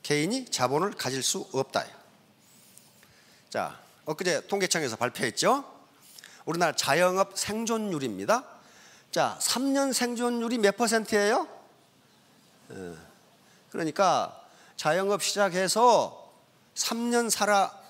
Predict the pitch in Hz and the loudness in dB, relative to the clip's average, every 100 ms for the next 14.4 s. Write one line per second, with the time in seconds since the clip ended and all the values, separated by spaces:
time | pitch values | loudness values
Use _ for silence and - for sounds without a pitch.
0 | - - _ _ - 165 175 214 - 170 | -20 -20 _ _ -4 0 0 -2 -2 0
1 | 220 220 208 180 208 131 156 185 - 180 | 0 2 -2 0 -2 0 -2 -2 -2 -2
2 | 156 139 147 151 156 - 135 147 147 123 | 2 2 2 -2 -4 -8 -6 -4 -2 -2
3 | 127 - - - - 85 71 139 - - | -4 -6 -8 -10 -12 -12 -8 -10 -10 -18
4 | - 170 - 214 233 269 240 208 180 170 | -8 -2 -2 -2 -4 -2 -2 -4 -2 -2
5 | 147 139 123 196 302 - - - - - | -2 0 2 2 0 -4 -20 -20 -20 -20
6 | - - 139 180 233 277 262 233 226 214 | -20 -6 0 2 4 2 2 0 0 0
7 | 208 202 190 190 190 202 208 185 165 - | 0 -2 0 -2 -2 -6 -4 -6 -6 -8
8 | 92 80 - - - - 160 208 269 285 | -14 -14 -16 -16 -14 -2 2 4 6 4
9 | 269 269 190 202 202 240 185 175 170 156 | 4 2 4 2 2 2 4 4 4 4
10 | 233 214 107 - - _ _ _ _ - | 4 4 -2 -14 -20 _ _ _ _ -4
11 | 160 170 170 139 175 190 - - - _ | -4 -2 -4 -2 -4 -4 -12 -20 -20 _
12 | _ _ _ _ _ - 196 208 202 180 | _ _ _ _ _ -8 -6 -4 -4 -4
13 | 156 - - 120 - - - _ - - | -6 -8 -10 -12 -18 -20 -20 _ -20 -20
14 | 120 - - | -20 -20 -18